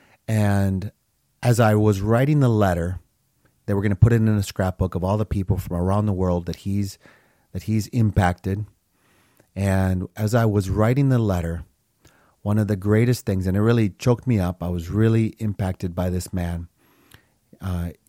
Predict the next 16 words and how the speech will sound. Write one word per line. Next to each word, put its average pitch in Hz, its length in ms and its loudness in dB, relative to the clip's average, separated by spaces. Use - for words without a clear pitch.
he 117 320 -4
really 117 320 0
helped 120 320 -4
my 98 220 -2
leadership. 113 580 0
He 98 140 -4
really 104 220 2
helped 92 220 -2
me 90 200 -6
personally. 120 480 2
He 95 80 -4
really, 90 400 -2
um, 85 360 -8
supported 107 480 0
my 90 140 -2
family 117 680 0